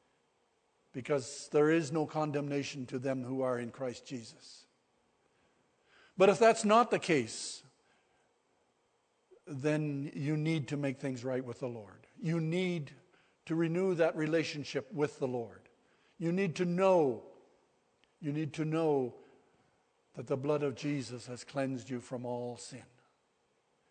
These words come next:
You need to know that God is waiting for you to forgive you as you repent of that. Perhaps it's a secret sin in your heart.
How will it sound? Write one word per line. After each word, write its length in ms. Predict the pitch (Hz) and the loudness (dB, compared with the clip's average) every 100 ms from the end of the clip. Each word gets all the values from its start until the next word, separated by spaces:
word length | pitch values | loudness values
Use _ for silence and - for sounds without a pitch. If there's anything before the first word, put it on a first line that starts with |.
| _ _ _ | _ _ _
You 100 | 143 | -4
need 180 | 135 139 | -2 -2
to 100 | 160 | 0
know 440 | 160 165 165 160 | 4 6 6 4
that 300 | 143 139 135 - _ _ _ _ _ _ _ _ _ _ - | 2 -2 -2 -16 _ _ _ _ _ _ _ _ _ _ -8
God 260 | 156 147 147 | -2 2 2
is 180 | 139 120 | 0 -2
waiting 380 | 139 151 156 | -2 -2 -4
for 160 | 135 147 | -6 -4
you 340 | 143 147 110 98 _ _ _ _ _ _ | -2 -2 -4 -10 _ _ _ _ _ _
to 80 | 139 | -6
forgive 420 | 143 127 180 185 | -4 2 4 4
you 160 | 139 98 - _ _ _ _ _ _ _ _ _ _ _ _ _ _ _ _ - | -2 -6 -18 _ _ _ _ _ _ _ _ _ _ _ _ _ _ _ _ -10
as 160 | 120 | -4
you 80 | 131 | -2
repent 500 | 131 123 160 139 113 - - - _ _ _ | -2 -2 -2 -4 -6 -16 -16 -20 _ _ _
of 140 | 131 127 | -6 0
that. 320 | 143 - - - _ _ _ _ _ _ _ _ _ | 0 0 -12 -20 _ _ _ _ _ _ _ _ _
Perhaps 380 | 139 131 190 208 | -10 -6 -6 -6
it's 160 | 180 | -8
a 60 | 185 | -10
secret 420 | - 202 - 135 | -6 -6 -6 -10
sin 380 | - 151 107 98 123 _ | -8 -8 -10 -14 -20 _
in 140 | 147 127 | -10 -6
your 120 | 123 | -6
heart. 280 | 113 123 | -8 -16